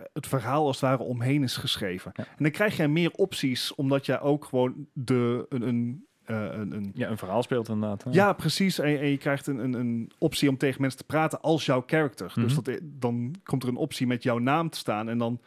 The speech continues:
Speaker 1: weet je dat dat echt een geschreven
Speaker 2: Ja, ja, ja.
Speaker 1: reactie is.
Speaker 2: Ja.
Speaker 1: Dus daar heb ik voor gekozen. Ik ben volgens mij een warrior-achtig iets, maar wel met magic.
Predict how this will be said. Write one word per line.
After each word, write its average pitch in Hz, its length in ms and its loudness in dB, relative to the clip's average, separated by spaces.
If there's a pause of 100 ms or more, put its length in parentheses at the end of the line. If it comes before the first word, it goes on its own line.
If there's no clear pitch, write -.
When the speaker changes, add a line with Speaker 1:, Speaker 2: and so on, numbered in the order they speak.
(220)
Speaker 1:
weet 127 200 0
je - 60 -10
dat 123 180 -2
dat 123 180 -2
echt 131 200 -6
een 123 100 -2
geschreven 139 640 2
Speaker 2:
Ja, 117 240 0
ja, 123 100 2
ja. 117 60 6
Speaker 1:
reactie 117 400 -2
is. - 320 -10 (160)
Speaker 2:
Ja. - 180 -14
Speaker 1:
Dus 131 140 0
daar 175 180 4
heb 175 100 4
ik 151 100 2
voor 139 160 0
gekozen. 147 440 0
Ik 127 100 -6
ben 139 360 -2 (220)
volgens - 400 -4
mij 127 380 0 (580)
een 107 400 -2 (800)
warrior-achtig 135 1000 -2 (220)
iets, - 400 -4
maar 120 120 -2
wel 120 140 2
met 113 140 -4
magic. 120 380 -6